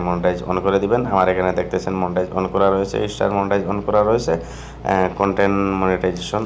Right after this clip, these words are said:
on করা রয়েছে। তো আমার সব ঠিক আছে। তো এখন আমি এখানে নেক্সটে ক্লিক করে দেব। আহ, আমি এখানে শেয়ার করে দেব, মানে আমার ভিডিওটাকে আমি পাবলিশ করে দেব। আমার সব কিছু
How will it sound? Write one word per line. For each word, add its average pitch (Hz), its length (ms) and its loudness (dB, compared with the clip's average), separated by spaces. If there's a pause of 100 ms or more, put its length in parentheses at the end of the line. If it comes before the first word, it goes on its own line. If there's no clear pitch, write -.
(100)
on 95 80 2 (100)
করা 92 240 4
রয়েছে। 92 280 2 (640)
তো - 40 0 (100)
আমার 113 240 6
সব 117 100 6 (120)
ঠিক 113 120 -2 (100)
আছে। 123 140 0 (120)
তো 113 40 0 (100)
এখন 98 220 2
আমি 95 180 2
এখানে 95 220 -4
নেক্সটে 92 240 -4 (100)
ক্লিক 92 260 -4
করে 95 200 4
দেব। 95 140 -2
আহ, - 1900 -4
আমি 95 160 2
এখানে 95 180 2 (180)
শেয়ার 98 300 4
করে 95 200 4
দেব, 92 100 2 (140)
মানে 98 200 2
আমার 92 180 4
ভিডিওটাকে 95 460 0
আমি 101 100 0 (160)
পাবলিশ 90 360 2
করে 95 200 4
দেব। 90 120 -4 (120)
আমার 98 120 0 (100)
সব 90 180 0
কিছু 92 160 -6